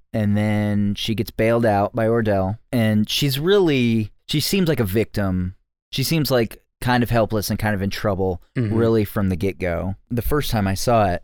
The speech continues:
Speaker 1: I thought that's just how she was, was she's, she's kind of a helpless victim in this.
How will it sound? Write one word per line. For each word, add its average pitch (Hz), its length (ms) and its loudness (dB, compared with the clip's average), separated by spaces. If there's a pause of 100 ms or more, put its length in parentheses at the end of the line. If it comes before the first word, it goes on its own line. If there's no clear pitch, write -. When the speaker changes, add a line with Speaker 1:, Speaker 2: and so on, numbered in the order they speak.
Speaker 1:
I 110 100 0
thought 107 260 0
that's 104 200 -4
just 104 180 -2
how 104 120 0
she 98 180 -4
was, 98 560 0
was 92 280 -4
she's, - 680 -6
she's 117 480 -2
kind 101 280 -2
of 92 100 -4
a 95 60 -2
helpless 92 420 -4
victim 104 480 -2
in 90 120 0
this. 90 460 -6